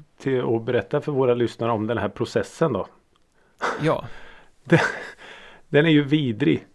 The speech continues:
Speaker 2: <laughs> Ja, det är årets värsta.
Speaker 1: Den är ju, den är ju fruktansvärd. Ehm, när du då ska välja ut, i det här fallet, femton. Vilka är dina femton bästa låtar i år? Och det är ju, som sagt, som du säger, det är ju sån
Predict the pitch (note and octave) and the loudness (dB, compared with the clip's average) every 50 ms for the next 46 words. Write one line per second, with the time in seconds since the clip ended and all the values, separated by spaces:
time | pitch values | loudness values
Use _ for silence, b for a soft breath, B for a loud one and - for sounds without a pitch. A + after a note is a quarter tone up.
0 | _ _ - D3+ - - - E3+ E3+ F#3+ E3+ D#3+ F3 E3 D#3+ - D#3 D#3+ D#3+ D3 | _ _ -12 -10 -6 -2 0 0 4 6 6 6 4 4 0 0 2 2 4 4
1 | D3+ D3 - D3+ D#3 D#3 E3 E3 E3+ E3 E3 D#3 D#3 D#3 D3+ D3 C#3 B2+ C3 C3 | 4 2 2 0 0 2 2 2 2 2 4 4 6 6 6 4 2 0 -4 -2
2 | B2+ C#3+ D3 D3 D#3 D3 C#3+ C#3 B2 - - - F3+ E3+ E3+ - - - - A#2 | 2 4 4 4 4 4 2 2 0 -2 0 2 4 4 4 2 -2 -6 -4 -2
3 | A2 A2 - - - F#3 E3+ A2+ F#2+ - - - - b b b b b b b | -2 -2 -4 -2 0 2 2 2 0 -2 -8 -16 -18 b b b b b b b
4 | b b b b b b b b b b b b b b - C3+ B2+ B2+ B2 B2 | b b b b b b b b b b b b b b -6 -4 -4 -2 -2 -4
5 | B2 B2 A#2+ A#2+ A#2+ B2 C3 C3+ C3 C3+ - - - - - D#3 C#3+ C#3 C3 C3+ | -4 -4 -6 -6 -6 -6 -8 -8 -10 -12 -14 -16 -18 -14 -4 0 0 0 2 2
6 | C3 B2+ A#2 - - B2+ A#2 A#2+ A#2 A#2 A#2 A#2 A#2 A2 G#2+ G#2 - - - - | 2 0 0 0 -2 0 2 2 4 4 4 4 4 2 0 -2 -6 -12 -18 -18
7 | - G3 D#3 E3 F#3 - C#3 B2+ B2+ A#2 A#2 A2+ G#2 - - A#2 G#2+ G#2 G2+ G2 | -16 -16 -14 -10 -4 0 2 4 4 4 4 2 0 0 -2 -2 0 -2 -2 -4
8 | - - - - - - D3 C3+ A2 F#2+ F2 - - _ - - A#2+ A2 G#2 F#2 | -8 -12 -18 -10 0 4 4 4 4 4 -2 -8 -12 _ 0 0 0 2 0 -4
9 | F2+ - - - C3+ C3 - C#3 - - A#2 A#2+ C3+ C3+ C3 C3 C3 B2+ A#2 - | -6 -12 -8 -4 -4 -2 0 0 -2 0 0 -2 -2 0 -2 -2 -4 -4 -6 -10
10 | - - - - D#3 C#3 G#2+ F2 F2 - _ - - A2 G#2+ G#2+ A#2 A2 - - | -14 -8 -2 0 2 2 0 -2 -6 -10 _ -4 -2 -2 0 0 0 -2 -4 -4
11 | - G#2 G2+ A#2 A#2 G#2+ - - - D3+ F3+ D#3+ G#2+ F#2 - - B2 B2 A2+ B2+ | -6 -4 -2 -2 -2 -2 -4 -4 -4 -2 0 0 -2 -2 -4 -6 -4 -2 2 2
12 | B2+ B2+ B2 - - C3+ - - B2+ A#2+ - - - - A#2+ A2+ A#2+ A#2+ - - | 4 4 2 0 -2 -6 -2 0 0 0 0 -2 -6 -6 -6 -4 -4 -6 -2 -2
13 | A#2+ G#2 G#2 B2 B2+ A#2 B2 A#2+ A#2+ A#2+ B2 B2 A#2+ B2 | 0 0 2 2 2 2 2 0 0 0 -2 -4 -4 -6